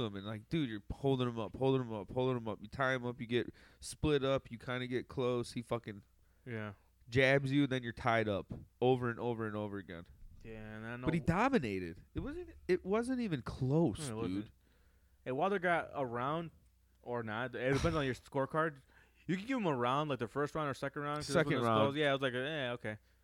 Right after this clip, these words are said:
Speaker 2: Like, that I understand. But other than that, yeah, it was fury through and through. There's no doubt about it. Like, he was gonna win.
Speaker 1: Convincing.
Speaker 2: The way the, the only reason, like I told you, the,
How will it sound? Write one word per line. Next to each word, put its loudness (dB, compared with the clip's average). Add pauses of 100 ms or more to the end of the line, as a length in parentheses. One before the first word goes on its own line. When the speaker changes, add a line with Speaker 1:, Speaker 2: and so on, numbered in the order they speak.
(280)
Speaker 2:
Like, -2
that 6
I 0
understand. -2
But 4
other 6
than 0
that, 0
yeah, -4
it -4
was -4 (340)
fury -2
through -2
and -4
through. -2 (260)
There's -12
no 0
doubt 2
about 0
it. -8
Like, -6 (420)
he -10
was -8
gonna -8
win. -6 (180)
Speaker 1:
Convincing. 0
Speaker 2:
The 4
way 6
the, 2 (120)
the -2
only 0
reason, -4
like -10
I -4
told -6
you, -4
the, -6